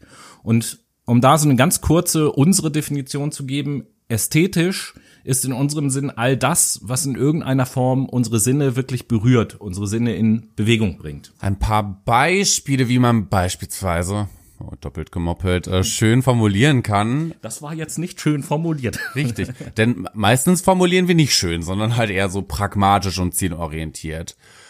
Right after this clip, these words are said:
Speaker 2: Schön wäre zum Beispiel sein oder nicht sein.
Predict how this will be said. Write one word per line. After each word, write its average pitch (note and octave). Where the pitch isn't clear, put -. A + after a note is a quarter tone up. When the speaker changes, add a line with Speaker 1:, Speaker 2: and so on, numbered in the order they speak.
Speaker 2:
Schön C#3+
wäre E3+
zum A#2+
Beispiel A2+
sein C3+
oder A#2+
nicht G#2+
sein. -